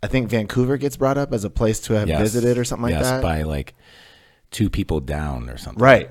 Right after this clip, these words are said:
Speaker 2: We could hear they said something about
Speaker 1: And so then
Speaker 2: Vancouver.
Speaker 1: we, of course, chime in,
Speaker 2: Yeah.
Speaker 1: butt our ways in.
Speaker 2: Yeah.
Speaker 1: "Hey, friend, down there
Speaker 2: Yeah.
Speaker 1: on the end.
Speaker 2: <laughs>
Speaker 1: You been to Vancouver? Love that city."
Speaker 2: Yeah, 'cause we had both,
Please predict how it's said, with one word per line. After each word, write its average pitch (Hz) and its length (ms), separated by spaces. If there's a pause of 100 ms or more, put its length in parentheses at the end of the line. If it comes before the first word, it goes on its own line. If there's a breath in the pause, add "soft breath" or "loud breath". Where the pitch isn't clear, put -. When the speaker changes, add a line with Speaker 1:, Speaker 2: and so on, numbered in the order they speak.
(180)
Speaker 2:
We 80 140
could 78 180
hear 78 260
they 69 120
said 76 220
something - 280
about - 120
Speaker 1:
And 117 120
so 123 100
then 113 100
Speaker 2:
Vancouver. 120 200
Speaker 1:
we, 135 60
of 127 120
course, - 580
chime 123 340
in, 104 260 (100)
Speaker 2:
Yeah. 62 180 (140)
Speaker 1:
butt 101 180
our 110 140
ways 110 280
in. 104 260 (120)
Speaker 2:
Yeah. 67 120
Speaker 1:
"Hey, 202 140
friend, 156 380 (160)
down 135 180
there 131 100
Speaker 2:
Yeah. - 20
Speaker 1:
on 127 80
the 123 100
end. 139 260 (160)
Speaker 2:
<laughs> - 200
Speaker 1:
You 453 80
been 170 100
to 180 60
Vancouver? 196 600
Love 160 240
that 135 200
city." 95 280
Speaker 2:
Yeah, 131 280 (160)
'cause 113 180
we 123 100
had 98 160
both, 113 280